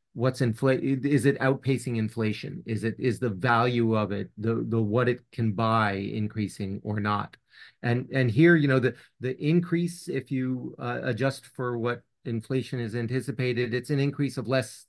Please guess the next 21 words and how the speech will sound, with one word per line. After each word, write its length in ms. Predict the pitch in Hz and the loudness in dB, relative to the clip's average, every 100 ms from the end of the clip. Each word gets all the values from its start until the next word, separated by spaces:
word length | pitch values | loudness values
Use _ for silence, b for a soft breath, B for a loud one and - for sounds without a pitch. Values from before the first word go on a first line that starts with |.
| - | -2
less 220 | 143 151 | 0 2
than 180 | 156 127 | 2 0
one 200 | 123 113 | -2 -4
percent, 520 | 117 - 113 104 - - - - | -8 -6 -6 -6 -8 -18 -20 -8
uh, 300 | 113 107 110 - | -6 -4 -6 -8
from 340 | - 110 107 | -6 -4 -4
last 400 | 117 113 110 - | -2 -2 -2 -2
year. 400 | 151 156 139 120 B B B | 4 6 6 2 B B B
And 400 | 127 127 127 117 - B B | -4 -2 -2 -4 -10 B B
most 380 | 131 151 220 - | 4 6 6 2
of 120 | 123 | 0
that 420 | 117 113 113 120 - _ - | 2 -2 -2 -6 -14 _ 0
increase 720 | 185 220 - 113 104 - - | 4 4 2 -4 -4 -10 -10
is 180 | 120 113 | -10 -6
coming 260 | 131 123 | -4 -4
from 160 | 117 117 | -4 -6
the 80 | 113 | -4
Fair 240 | 120 110 | -4 -4
Share 300 | 101 196 175 | -2 0 2
Amendment, 480 | 110 101 104 110 - | 2 -2 -8 -10 -12
where, 480 | 110 107 107 107 107 | -8 -4 -4 -4 -6